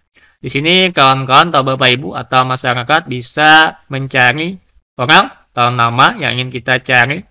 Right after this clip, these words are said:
siapa. Silakan diketikkan saja di bagian kolom pencarian ini. Misal, kami ketikkan nama kami, Rusdi,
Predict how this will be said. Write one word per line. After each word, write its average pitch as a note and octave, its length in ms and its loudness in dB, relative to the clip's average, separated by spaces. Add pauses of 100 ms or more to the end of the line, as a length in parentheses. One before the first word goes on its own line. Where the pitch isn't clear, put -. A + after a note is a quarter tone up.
(140)
siapa. - 880 -4
Silakan C#3 640 -2
diketikkan B2+ 560 -6
saja A#2+ 480 -4
di B2 80 -12
bagian A#2+ 480 -4
kolom A#2 320 -4
pencarian A#2 480 -6
ini. B2 320 -6 (480)
Misal, D3 560 2
kami A#2+ 160 -4
ketikkan C3 560 0
nama B2 240 -6
kami, C#3+ 400 0 (560)
Rusdi, C3+ 640 -2